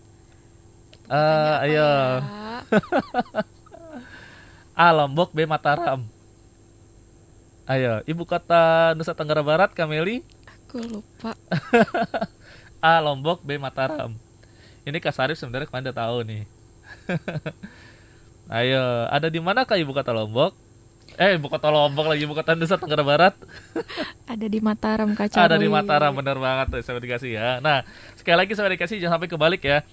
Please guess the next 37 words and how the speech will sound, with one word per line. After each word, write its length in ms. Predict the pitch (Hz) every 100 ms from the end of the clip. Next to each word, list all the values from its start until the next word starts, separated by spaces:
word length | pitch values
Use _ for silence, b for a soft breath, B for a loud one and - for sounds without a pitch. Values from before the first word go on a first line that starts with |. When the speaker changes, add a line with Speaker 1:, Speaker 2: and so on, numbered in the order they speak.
| B B
Speaker 2:
Ini 140 | B 202
terkadang, 460 | 226 185 175 208 226 B B B
em, 840 | - 170 170 170 170 170 170 165 170 165 - -
banyak 380 | 147 147 202 185
yang 220 | 151 147 156
salah 260 | 151 165 165
kaprah, 400 | 160 - 147 196
ibu 260 | 165 147 147
kota 480 | 151 151 - 147 147
dari 340 | 135 131 143
Nusa 200 | 135 131
Tenggara 300 | 143 131 127
Barat 220 | 113 123
itu 100 | 131 175
adalah 260 | 143 135
Lombok. 440 | 147 165 170 123 - b b b
Padahal 300 | - 160 180
bukan. 360 | 175 170 135 101 -
Speaker 1:
Lombok 340 | - 214 214 220
itu 100 | 269
pulaunya. 460 | - 226 208 226 202
Speaker 2:
Nah, 200 | 185 170
Lombok 260 | 147 143
itu 140 | 156 170
pulaunya, 640 | 156 151 147 139 127 123
benar 240 | 120 120
banget. 560 | 113 117 113 104 104 104
That's 200 | 104 104
right 180 | 127 113
ya. 300 | 113 110 139
Jadi 320 | 131 120 185
ibu 100 | 170
kota 540 | 131 135 - 143 135 131
Nusa 180 | 151 247
Tenggara 240 | 220 185
Barat 280 | 139 151 175
adalah 340 | 143 127 135